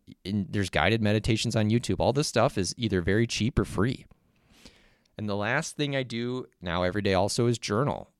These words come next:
And, you know, my journaling is more of, like, a conscious vomiting is what I call it. But, you know, um,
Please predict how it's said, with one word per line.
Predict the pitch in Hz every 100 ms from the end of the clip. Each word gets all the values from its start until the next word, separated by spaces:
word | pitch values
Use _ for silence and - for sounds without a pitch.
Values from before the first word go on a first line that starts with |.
| _
And, | 107 104
you | 117
know, | 110
my | 101 117
journaling | 156 131 117 107 104 101
is | - 87
more | 95 92 90
of, | 80
like, | 87 85 -
a | 82 80 - _
conscious | - 98 95 90 -
vomiting | 73 85 117 76 71
is | 73 -
what | 73
I |
call | 80 - 73 71
it. | -
But, | 76 69 - _ _ _ _ _ _ _ - -
you | 110 90
know, | 78 80 - _ _ _ _ _ -
um, | 85 80 73